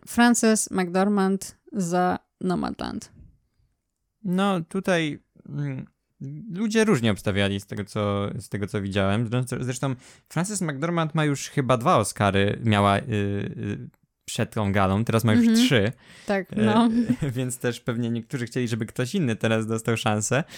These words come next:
Speaker 1: Mhm.
Speaker 2: Mm, ale mimo wszystko nie mogę powiedzieć, że to nie jest zasłużona nagroda, bo, y, świetna rola, y, bardzo emocjonalna, bardzo taka,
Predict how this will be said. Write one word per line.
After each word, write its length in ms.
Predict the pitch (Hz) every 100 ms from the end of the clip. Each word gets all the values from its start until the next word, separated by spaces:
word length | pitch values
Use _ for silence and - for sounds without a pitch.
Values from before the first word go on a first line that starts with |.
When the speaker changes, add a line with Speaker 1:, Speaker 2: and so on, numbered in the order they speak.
| - -
Speaker 1:
Mhm. 220 | 220 240
Speaker 2:
Mm, 460 | 262 247 247 131 - -
ale 140 | 143 156
mimo 220 | 160 156
wszystko 300 | - 170 151
nie 100 | 143
mogę 200 | 143 131
powiedzieć, 240 | 143 123
że 60 | 117
to 60 | 120
nie 120 | 120
jest 120 | 113
zasłużona 480 | 110 110 117 113 110
nagroda, 560 | 110 104 107 104 107
bo, 680 | 101 98 107 104 107 107 120 127 131 117 107 101 98
y, 40 |
świetna 840 | - - - - 139 135 - 113
rola, 400 | 107 107 104 104 104 - - _ - 113
y, 40 |
bardzo 300 | 107 117 107
emocjonalna, 960 | 110 107 - 107 104 107 104 104 104 104
bardzo 400 | 101 104 104 104
taka, 840 | - 101 - 104 98 98 98 98